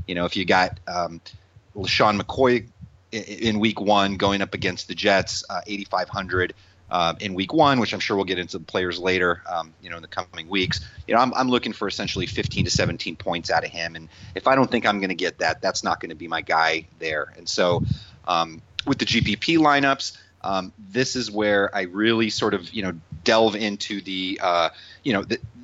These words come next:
the offenses and the teams I like, and, uh, like to have some sort of, uh, you know, correlation, um, which I'm sure we'll, we'll touch on in a minute, um, you know, with, with quarterbacks, with their receivers,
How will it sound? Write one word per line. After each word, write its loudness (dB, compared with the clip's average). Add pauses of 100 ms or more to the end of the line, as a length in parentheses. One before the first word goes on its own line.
(140)
the 2
offenses 2
and -6
the -8
teams -4
I 2
like, -6 (300)
and, -2
uh, 2
like 2
to -2
have 4
some -6
sort 0
of, 0
uh, 2 (160)
you -8
know, -8
correlation, 4 (120)
um, -4
which -2
I'm -2
sure 2
we'll, 2
we'll -8
touch -2
on 2
in -8
a -10
minute, -2
um, -6 (300)
you 0
know, 6
with, 4
with -6
quarterbacks, 4
with -12
their -6
receivers, -4